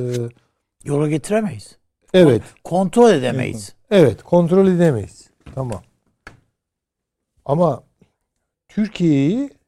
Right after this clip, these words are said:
Speaker 2: icbar edebiliriz gibi bir şey var burada da aynı zamanda. Yani edebilir miyiz? Kafalarındaki tek model bu. Türkiye'yi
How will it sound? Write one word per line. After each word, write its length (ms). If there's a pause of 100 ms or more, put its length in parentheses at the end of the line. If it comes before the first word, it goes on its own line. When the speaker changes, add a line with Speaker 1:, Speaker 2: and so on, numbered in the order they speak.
(960)
Speaker 2:
icbar 460
edebiliriz 640
gibi 220
bir 60
şey 260
var 120
burada 420
da 120
aynı 140
zamanda. 380 (360)
Yani 180 (100)
edebilir 460
miyiz? 280 (140)
Kafalarındaki 640
tek 220
model 380
bu. 120 (560)
Türkiye'yi 720